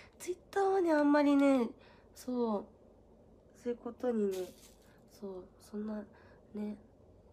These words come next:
あ、西さん、熊沢。ありがとうございます、西さん。もう団長読み終わってしまっ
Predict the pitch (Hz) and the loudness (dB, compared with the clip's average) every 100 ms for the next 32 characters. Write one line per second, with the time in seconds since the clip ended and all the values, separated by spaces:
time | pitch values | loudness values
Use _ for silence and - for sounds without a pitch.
0 | - - - - 254 - - - - - | -20 -20 -12 -4 -4 -6 -20 -20 -20 -20
1 | - - - 339 494 - - 349 294 190 | -20 -14 4 8 8 6 8 10 10 8
2 | - - - - - - 349 392 415 415 | 2 -18 -20 -20 -14 -2 2 2 2 2
3 | 381 339 254 - - - - - - - | 4 4 4 2 -16 -20 -20 -20 -20 -20
4 | - - - - 302 320 320 320 311 302 | -20 -20 -16 -2 4 6 6 6 6 8
5 | 311 311 320 311 294 311 - 320 302 269 | 8 8 4 2 0 0 2 8 10 8
6 | - - - - - - - 285 277 285 | 0 -10 -20 -20 -20 -20 -8 -2 4 4
7 | 285 302 294 285 302 311 302 - 247 247 | 4 2 4 4 6 4 2 -6 -4 -4